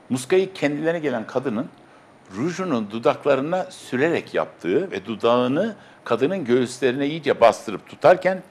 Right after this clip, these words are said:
içinden beş dakika dua okuyor. Allah. Göğsünün üzerinde okumuş. Hoca gitti öbür tarafa.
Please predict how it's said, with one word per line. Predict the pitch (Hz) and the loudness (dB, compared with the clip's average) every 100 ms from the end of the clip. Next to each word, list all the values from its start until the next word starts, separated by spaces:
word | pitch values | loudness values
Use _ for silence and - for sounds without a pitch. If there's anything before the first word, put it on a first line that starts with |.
| - - - | -20 -16 -12
içinden | 127 151 143 165 185 - - - 160 | -8 -6 -2 -2 -2 -10 -20 -8 -6
beş | 147 - - | -6 -8 -14
dakika | - 98 95 139 139 - _ _ _ - - - | -16 -16 -12 -10 -12 -18 _ _ _ -20 -20 -12
dua | 82 92 92 | -8 -6 -8
okuyor. | - - - - - | -12 -18 -20 -20 -18
Allah. | 87 - - - - - - - - - _ _ _ _ _ _ _ _ | -18 -20 -20 -20 -20 -20 -20 -20 -20 -20 _ _ _ _ _ _ _ _
Göğsünün | 104 98 - 104 95 | -10 -10 -10 -10 -10
üzerinde | 90 82 85 | -10 -12 -12
okumuş. | 87 - 90 107 - - - | -16 -16 -16 -18 -20 -20 -4
Hoca | 117 107 135 | -2 0 -2
gitti | 151 - 160 | -4 -4 -4
öbür | 151 | -4
tarafa. | - 151 - - | -8 -8 -8 -12